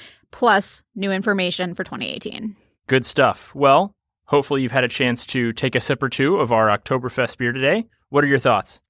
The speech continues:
Speaker 1: I love it. Cincinnati is home to the biggest Oktoberfest festival outside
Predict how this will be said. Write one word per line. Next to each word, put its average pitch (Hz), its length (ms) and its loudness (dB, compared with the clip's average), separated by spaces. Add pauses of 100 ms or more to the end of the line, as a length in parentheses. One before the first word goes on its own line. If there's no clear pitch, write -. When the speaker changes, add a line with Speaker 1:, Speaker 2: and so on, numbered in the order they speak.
(120)
Speaker 1:
I 226 60 -6
love 202 380 2
it. - 340 -2 (400)
Cincinnati 208 640 2
is 190 100 -2
home 196 240 -4
to 190 240 -4
the 190 220 -6
biggest 185 340 -4
Oktoberfest 180 600 -4
festival 185 360 -8
outside 190 680 -2